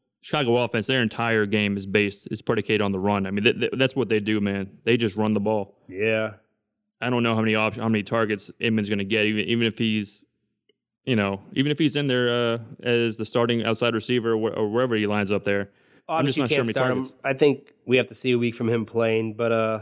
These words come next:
Speaker 2: let's knock out the next game, the forty-niners at the Eagles, where I had that as a trap game. Looks like I was the one trapped.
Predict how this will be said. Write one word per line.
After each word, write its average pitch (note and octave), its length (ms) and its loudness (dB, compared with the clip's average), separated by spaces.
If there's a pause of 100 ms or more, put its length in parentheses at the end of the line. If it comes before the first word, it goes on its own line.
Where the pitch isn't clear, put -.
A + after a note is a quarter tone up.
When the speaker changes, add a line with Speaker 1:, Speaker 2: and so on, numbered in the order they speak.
(120)
Speaker 2:
let's C#3 140 -10
knock C#3 160 0
out C3 60 -2
the B2 80 0
next A#2 200 -2
game, A2+ 240 0
the G#2 60 -6
forty-niners A2+ 800 0
at A2+ 180 -4
the A2+ 120 -10
Eagles, A2+ 420 -4
where A2+ 140 0
I G#2+ 40 0
had A2 160 -2
that A2+ 140 2
as G#2 100 -2
a G#2 60 -4
trap A#2 360 -2
game. B2 380 -2 (480)
Looks B2 180 -4
like B2+ 140 0
I B2+ 80 4
was B2 120 0
the A#2+ 80 -4
one A#2 180 0
trapped. B2 500 -2